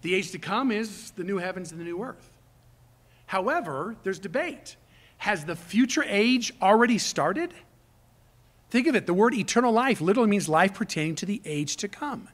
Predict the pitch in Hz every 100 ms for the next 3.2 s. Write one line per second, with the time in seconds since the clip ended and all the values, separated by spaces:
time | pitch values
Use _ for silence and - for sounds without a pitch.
0 | _ - - - 175 196 277 - 285 269
1 | 185 165 247 233 220 208 180 185 294 240
2 | 185 190 214 - - 156 202 196 269 302
3 | 240 -